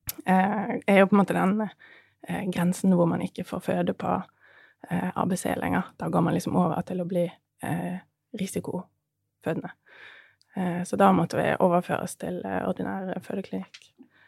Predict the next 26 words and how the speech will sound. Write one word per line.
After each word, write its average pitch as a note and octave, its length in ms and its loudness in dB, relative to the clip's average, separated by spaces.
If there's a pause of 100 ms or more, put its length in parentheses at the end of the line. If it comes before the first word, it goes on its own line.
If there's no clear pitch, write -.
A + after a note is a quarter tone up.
Og F3+ 120 0
det G3+ 120 6
hadde G3+ 200 2
vi B3+ 80 8
jo, C4 220 8
det F3+ 120 2
visste G3 240 2
vi - 20 10
jo C4+ 60 10
på G3+ 120 -2
forhånd, E3+ 340 0
så - 60 -12
det A#3+ 160 8
var B3+ 100 8
liksom F#3 240 -4
ikke F3 160 -6
noe E3 140 -2
krise. - 380 -10 (340)
Ehm, F3+ 360 -4 (580)
men G#3 160 0
da F#3+ 580 4
kom G3+ 200 -4
jeg F3+ 120 -2
altså - 300 -6
til, F#3+ 300 -8
eh, F#3+ 560 -6